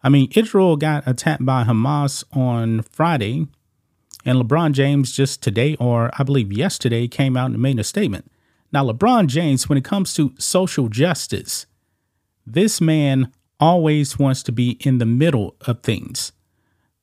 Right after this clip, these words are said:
Now, LeBron James is definitely a leftist. He is pandered to the, to the far left. He loves B L M, or does he?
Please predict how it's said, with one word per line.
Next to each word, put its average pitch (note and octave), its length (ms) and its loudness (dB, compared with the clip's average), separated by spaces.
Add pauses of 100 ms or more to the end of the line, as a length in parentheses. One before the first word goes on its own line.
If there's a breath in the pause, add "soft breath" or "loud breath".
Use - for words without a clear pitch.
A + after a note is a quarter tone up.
Now, C3 200 2
LeBron E3+ 360 2
James C#3 400 2
is B2 180 -2
definitely F3 640 0
a C3+ 160 2
leftist. - 720 -4 (320)
He D#3+ 160 2
is A2+ 160 -2
pandered E3+ 480 -2
to - 100 -4
the, C3 300 0 (240)
to D#3 140 2
the C3+ 60 -4
far D3 260 2
left. C#3+ 340 -2 (480)
He B2+ 200 2
loves B2+ 380 2
B C3+ 200 2
L B2+ 180 2
M, G3+ 320 2 (720)
or G#2 80 -2
does A#2+ 220 0
he? A3 160 -2